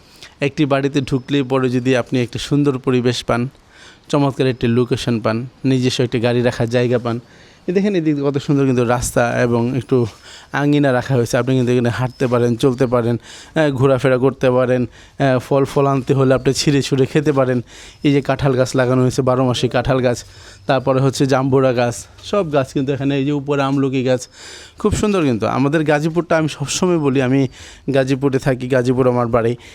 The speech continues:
এই গাজীপুরে, আহ, সবচেয়ে মজার বিষয় হচ্ছে এখানে, আহ, প্রচণ্ড পরিমাণে গাছপালা, সবুজের সমারোহ। এখানে প্রাকৃতিক পরিবেশ ভালো, এখানে মানুষও আলহামদুলিল্লাহ ভালো, হ্যাঁ, সব কিছু মিলে এটি গাজীপুরটা আমার খুবই,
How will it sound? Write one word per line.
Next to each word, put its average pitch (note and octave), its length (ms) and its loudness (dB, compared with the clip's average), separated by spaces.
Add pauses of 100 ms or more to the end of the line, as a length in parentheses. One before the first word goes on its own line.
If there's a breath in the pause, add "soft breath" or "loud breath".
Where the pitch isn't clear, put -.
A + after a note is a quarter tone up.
(180 loud breath)
এই E3 140 2
গাজীপুরে, E3+ 880 2
আহ, C#3 80 2
সবচেয়ে F3 400 0
মজার D#3+ 280 2
বিষয় D#3+ 280 0
হচ্ছে D3 260 0
এখানে, C#3+ 300 2
আহ, - 600 -4 (100)
প্রচণ্ড B3 840 0
পরিমাণে F3 420 0
গাছপালা, C3 460 -2
সবুজের D#3 420 0
সমারোহ। B2+ 520 0 (500 loud breath)
এখানে E3+ 580 -2
প্রাকৃতিক D3 560 -2
পরিবেশ C#3 380 2
ভালো, C#3 440 0 (140)
এখানে C3 400 0
মানুষও C3 460 0
আলহামদুলিল্লাহ C3+ 560 2
ভালো, B2+ 360 0 (420 loud breath)
হ্যাঁ, G3+ 200 0
সব G#3+ 260 0
কিছু G#3 220 0
মিলে F#3 380 0
এটি D#3 340 0
গাজীপুরটা C#3+ 580 0
আমার C3+ 160 0
খুবই, F#3+ 400 0